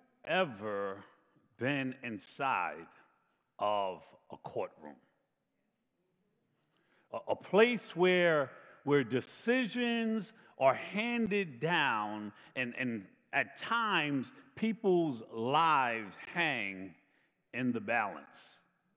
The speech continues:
I, I, I've been in, in traffic court before,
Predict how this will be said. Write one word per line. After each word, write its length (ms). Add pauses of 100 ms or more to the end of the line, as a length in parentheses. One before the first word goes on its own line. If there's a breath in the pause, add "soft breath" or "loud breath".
(600)
I, 160
I, 160 (120)
I've 260
been 360
in, 680 (420)
in 160
traffic 640
court 380 (720)
before, 480